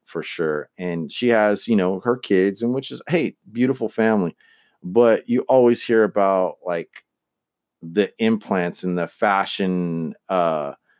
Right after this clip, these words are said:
no-nos that she's committing. Or same with her sisters, you know, like, the drama. Like, uh, I think her youngest sister, uh, got, was married to a former N B A star. Then his career went down. And then she got with a couple different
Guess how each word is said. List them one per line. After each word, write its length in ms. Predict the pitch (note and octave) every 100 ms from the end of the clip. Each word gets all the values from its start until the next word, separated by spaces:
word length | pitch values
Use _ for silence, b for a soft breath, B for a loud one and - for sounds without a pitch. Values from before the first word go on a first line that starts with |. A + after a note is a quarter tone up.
| _ _ _ _
no-nos 680 | F#2 A2 A#2+ A#2 G#2+ G2 F2+
that 140 | F#2
she's 280 | - G#2 G2
committing. 480 | - G#2 G2 F2+ F2
Or 120 | G#2+
same 240 | A#2 F#3 A#3
with 100 | A3
her 100 | D#3+
sisters, 580 | - A2+ B2 - G2
you 80 | F#2
know, 280 | G2 F#2+ G2
like, 180 | F#2+ F#2+
the 100 | G2+
drama. 600 | E2+ G#2 A2 G#2 F#2+ F#2 b b b b
Like, 220 | G#2+ G#2
uh, 160 | G#2+ G2+
I 60 |
think 180 | G#2 B2
her 120 | A#2
youngest 440 | G#2+ G#2+ A2+ G#2+ -
sister, 460 | G#2+ - G2 F2+ F#2+
uh, 320 | F#2 E2+ E2
got, 440 | E2+ G#2+ G#2 - _ _
was 240 | F#2+ F#2 F2
married 360 | A#2 E3 D#3+
to 220 | - C3 G#2+
a 40 |
former 480 | - A#2 A#2 A2+ G2
N 160 | A2+ A2
B 160 | G#2 G2
A 120 | F#2
star. 520 | - - F2 F2 F2+
Then 160 | G2 G2+
his 160 | A2
career 280 | - G2+ G#2
went 220 | G#2 F2
down. 440 | E2 F2 E2 E2+ E2+
And 60 |
then 120 | F#2+
she 180 | G2+ G#2+
got 320 | F#2 G#2 G2
with 140 | F#2 F2+
a 40 |
couple 300 | - A#2 G2+
different 440 | F2+ C#3+ G3 C3